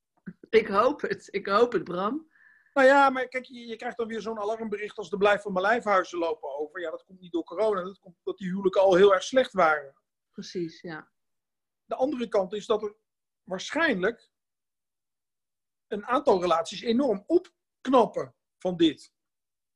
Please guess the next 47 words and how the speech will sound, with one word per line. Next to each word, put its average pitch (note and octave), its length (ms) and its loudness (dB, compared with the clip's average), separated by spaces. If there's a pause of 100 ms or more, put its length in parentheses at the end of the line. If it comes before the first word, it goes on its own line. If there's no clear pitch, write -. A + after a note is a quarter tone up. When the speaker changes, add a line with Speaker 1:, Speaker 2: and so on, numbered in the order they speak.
(1300)
Speaker 2:
Hè, F3 140 -4
dus A#3 100 -8
een G3+ 60 -2
beetje G#3 200 2
die F#3+ 120 -2
grap A#3 240 2
van G#3+ 100 0
die G3+ 100 -4
man A3 220 4
die G#3 140 0
moest G#3 180 -4
gaan G3+ 180 -2
thuiswerken. B3 840 4 (840)
En G#3 420 -8 (500)
dan F3+ 100 -14
zegt F#3+ 220 -4
hij, G#3+ 100 -2
ja, A3 140 6
ik G3 100 2
was G3 160 -6
dus E3+ 140 -10
me-, G#3 260 -4
ook A3+ 160 0
gaan A3 140 -2
thuiswerken. A3+ 680 6
Toen A#3 180 -8
stond A3+ 220 -10
ik G3 80 -4
bij G3+ 80 6
het G3 100 -2
koffiezetapparaat A#3+ 880 4
en C4 60 0
er A3 60 0
was A#3 120 -4
een A#3+ 80 2
hele B3 160 8
leuke G3+ 240 4
vrouw. B3+ 240 2
Ik G#3 60 0
stond A#3 160 -4
een G3 60 -2
beetje G3+ 200 -2
met G3 100 -6
die F#3 100 -20
vrouw G3 220 4
te A#3 100 -4
flirten. C4+ 480 -2